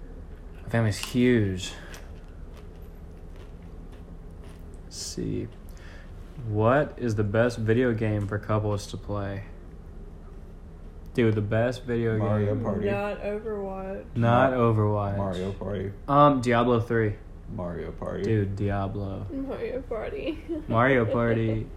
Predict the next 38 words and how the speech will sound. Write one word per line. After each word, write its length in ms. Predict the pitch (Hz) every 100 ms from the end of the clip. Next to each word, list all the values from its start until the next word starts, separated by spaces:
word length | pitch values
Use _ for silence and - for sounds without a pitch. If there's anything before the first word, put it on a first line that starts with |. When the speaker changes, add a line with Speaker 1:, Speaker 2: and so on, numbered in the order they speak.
| - - - - - - - -
Speaker 1:
Mario 260 | 117 165
Party's 360 | 165 123 120 107
good, 420 | 117 131 120 107 - -
but 220 | 117 110 107
Diablo 720 | 107 110 113 117 120 120 117
three, 420 | 110 117 113 107
I 100 | 104
think, 280 | - 110 104
is 220 | 107 101
the 140 | 104 101
game. 580 | 104 107 104 104 101 101
Speaker 2:
Minecraft. 540 | 104 98 104 104 101 104 - - - -
Speaker 1:
Or 200 | 139 151
Cl-, 280 | - 170 156
Clash 420 | - 139 139 160
Royale. 680 | 196 175 131 170 165 104 - - - -
Clash 200 | 160 170
Royale, 160 | 185 151
dude, 120 | 120
all 280 | 117 135 170
of 80 | 156
my 200 | 123 92
exes 280 | 110 - 131
I've 200 | 113 -
ever 260 | 117 120 123
had, 280 | 110 107 123
I've 120 | 113
gotten 180 | 110 104
into 120 | 107
Clash 280 | 107 101 -
Royale. 380 | 104 101 98 107
No, 300 | 117 113 110
no 200 | 113 113
cap, 320 | 113 98 -
no 140 | 120
cap. 280 | 113 107 - -
<laughs> 120 | -
Every, 500 | 131 120 170 170 233